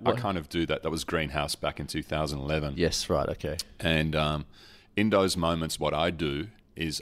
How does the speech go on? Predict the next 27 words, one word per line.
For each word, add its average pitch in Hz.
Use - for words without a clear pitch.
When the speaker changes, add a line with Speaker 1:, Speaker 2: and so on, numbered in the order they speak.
Speaker 2:
I 82
go 95
up 90
into 82
the 78
sky, 78
literally, 76
and 73
just -
look 82
down 76
on 80
the 76
situation 73
and 71
think, 78
"Okay, 80
in 69
twenty 82
or 71
thirty 76
or 69
forty 76
years' 71
time, 76
or 67
if, -